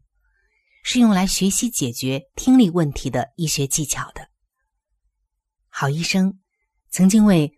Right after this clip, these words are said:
三万两千名有听觉障碍的人动过耳科手术。他的兄弟比尔发明出了一种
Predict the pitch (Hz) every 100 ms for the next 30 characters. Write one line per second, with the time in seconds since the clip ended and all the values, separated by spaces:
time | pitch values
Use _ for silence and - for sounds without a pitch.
0 | _ - - 269 269 226 156 160 143 123
1 | - 233 220 139 170 - _ 147 143 143
2 | - 247 175 185 214 240 208 143 127 117
3 | 113 _ _ - 170 139 135 113 147 123
4 | - 151 131 117 - 120 - _ _ _
5 | _ _ _ _ _ _ _ _ - 254
6 | 208 254 247 220 170 - 165 190 - -
7 | _ _ _ - 240 240 185 185 202 170
8 | 147 135 123